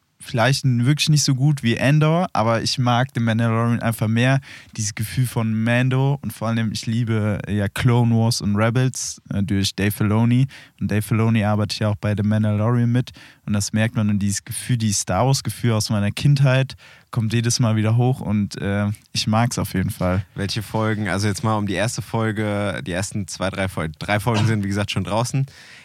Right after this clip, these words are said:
Speaker 2: Erste Folge war ja so ein bisschen wieder reinkommen in das Mandalorian, weil wir haben ja zwei, drei Jahre ja warten müssen, ne?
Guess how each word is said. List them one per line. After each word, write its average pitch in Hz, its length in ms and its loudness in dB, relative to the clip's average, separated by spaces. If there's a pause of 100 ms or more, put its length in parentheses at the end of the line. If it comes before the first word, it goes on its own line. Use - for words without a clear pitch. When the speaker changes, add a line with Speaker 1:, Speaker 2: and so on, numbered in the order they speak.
Speaker 2:
Erste 120 340 0
Folge 117 500 0
war 104 120 2
ja 104 120 2
so 104 100 -2
ein 98 80 -2
bisschen 95 760 -2 (140)
wieder 95 440 0
reinkommen 120 800 0
in 104 160 -2
das 101 180 -4
Mandalorian, 101 400 0
weil 101 160 0
wir 95 120 0
haben 101 100 0
ja 104 100 0
zwei, 104 200 -4
drei 101 160 -2
Jahre 92 260 -2
ja 85 100 -4
warten 90 280 -2
müssen, 139 280 -2
ne? 135 220 0